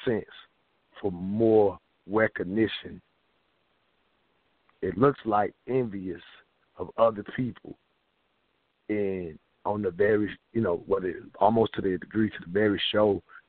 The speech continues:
that he was even a part of, envious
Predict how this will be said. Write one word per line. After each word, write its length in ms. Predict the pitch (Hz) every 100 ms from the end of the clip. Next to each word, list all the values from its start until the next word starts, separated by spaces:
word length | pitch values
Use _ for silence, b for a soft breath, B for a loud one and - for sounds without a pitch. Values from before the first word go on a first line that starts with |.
| -
that 100 | 87
he 140 | 104
was 180 | 98 92
even 240 | 104 95
a 60 | 90
part 380 | - - 113 101
of, 420 | 95 95 87 85 - _ _ _ _ _ _ _ _
envious 400 | 113 110 107 104